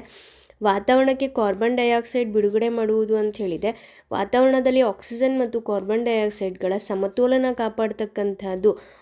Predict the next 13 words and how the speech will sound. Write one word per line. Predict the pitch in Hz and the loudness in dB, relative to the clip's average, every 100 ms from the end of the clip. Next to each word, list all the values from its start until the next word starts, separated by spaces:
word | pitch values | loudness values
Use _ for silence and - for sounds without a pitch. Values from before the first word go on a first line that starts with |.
| - 220 | -8 -8
Option | - 269 262 | -2 0 0
D | |
is | 226 233 247 254 - | -2 -2 -2 -2 -2
correct. | 220 214 196 | 0 0 -2
ವಾತಾವರಣದಲ್ಲಿ | 180 175 220 233 240 247 247 | -4 -2 0 0 0 0 0
ಏನ್ | 240 233 | 0 0
ಮಾಡ್ತವೆ | 226 226 226 | -2 -2 -2
ಅಂತಂದ್ರೆ, | 226 220 214 214 294 - - - - | -2 -2 -4 0 0 -2 -16 -20 -12
ಆಕ್ಸಿಜನ್ | - 185 - 269 285 277 | -8 -8 -4 2 2 2
ಮತ್ತೆ | 254 233 | 0 0
ಕಾರ್ಬನ್ | 226 214 202 214 | 0 -2 0 0
ಡೈಆಕ್ಸೈಡ್ಗಳ | 208 202 202 202 190 190 190 220 226 - - | 0 -2 -4 -6 -8 -4 -2 -2 -4 -20 -10
ಸಮತೋಲನವನ್ನ | - 208 196 214 277 285 262 220 | -2 0 0 4 4 4 2 0